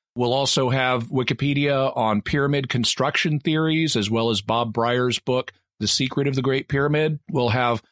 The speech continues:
articles on the Ch-, Green Children of Woolpit, as well as chlorosis or hyperchronic anemia.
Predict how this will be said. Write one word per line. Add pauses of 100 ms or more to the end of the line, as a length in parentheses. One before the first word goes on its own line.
(260)
articles
on
the
Ch-,
Green
Children
of
Woolpit, (420)
as
well
as (140)
chlorosis
or
hyperchronic
anemia.